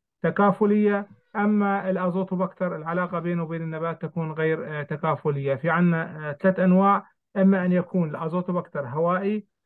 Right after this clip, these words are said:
ما بيستطيع يعيش إلا بوجود، آه، ال-، الهواء، أو لا هواء إجباري، أو لا هواء، آه، اختياري.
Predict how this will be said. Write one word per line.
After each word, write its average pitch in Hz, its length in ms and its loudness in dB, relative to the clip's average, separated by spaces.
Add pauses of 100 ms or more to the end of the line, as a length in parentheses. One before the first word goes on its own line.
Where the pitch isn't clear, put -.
(160)
ما 180 120 0
بيستطيع 180 400 -4
يعيش 165 340 -4
إلا 175 180 -2
بوجود، 156 560 -6
آه، 147 460 -4
ال-، 185 220 2
الهواء، 170 760 0 (160)
أو 202 220 0
لا 196 160 0
هواء 180 380 -2
إجباري، 175 560 -4
أو 180 300 -4 (320)
لا 180 200 2
هواء، 175 300 0
آه، 165 440 -6
اختياري. 139 600 -8